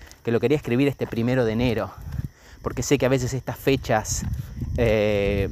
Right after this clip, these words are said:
nos ponen un poquito más reconcentrados y un poquito, y el ego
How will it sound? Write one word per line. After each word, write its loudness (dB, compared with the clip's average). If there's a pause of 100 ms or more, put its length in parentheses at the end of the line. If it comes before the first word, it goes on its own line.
(120)
nos -2
ponen 4
un 0
poquito -4
más 0
reconcentrados 0
y -2
un -2
poquito, -4
y -2
el -2
ego 2